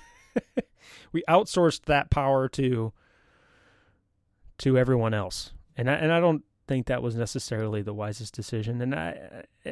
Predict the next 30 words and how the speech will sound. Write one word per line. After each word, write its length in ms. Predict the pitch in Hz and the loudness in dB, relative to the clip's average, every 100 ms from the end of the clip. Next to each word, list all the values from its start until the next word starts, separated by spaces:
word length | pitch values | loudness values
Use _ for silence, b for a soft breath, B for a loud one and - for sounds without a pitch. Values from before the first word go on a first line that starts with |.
| - | 2
or 120 | 208 | 4
maybe 180 | 233 220 | 6 4
we 140 | 214 | 0
just 260 | 139 151 - | 2 0 -2
forgot, 520 | 127 104 95 95 - _ _ _ - | -8 -8 -10 -14 -18 _ _ _ -10
you 120 | 123 | -4
know, 140 | 127 | -2
like, 200 | 127 123 _ - - 165 160 | -2 -4 _ -20 -20 -20 -20
there 200 | 180 175 | -2 4
was 100 | 190 | 4
probably 420 | - 202 196 175 156 | 2 -2 0 0 0
a 60 | |
generation, 840 | 131 139 135 127 131 143 131 127 113 b b b b | 0 0 2 2 0 -2 -2 -4 -8 b b b b
the 80 | 131 | 0
generation 400 | 190 175 160 175 | 4 4 2 2
who 60 | |
probably 240 | 160 143 127 | 2 2 0
invented 380 | 107 110 143 | -2 -4 -4
all 140 | 131 143 | -2 0
this 220 | 151 - | -2 -4
probably 320 | - 139 135 | -2 0 0
was 180 | 120 120 | -2 -6
fully 320 | - 117 117 | -6 -6 -4
aware 320 | 113 104 110 | -6 -4 -2
of 80 | 120 | -2
it 100 | 135 | -4
when 140 | 117 113 | -6 -6
they 120 | 107 | -6
invented 360 | 104 107 117 | -6 -6 -4
it. 160 | 131 | -4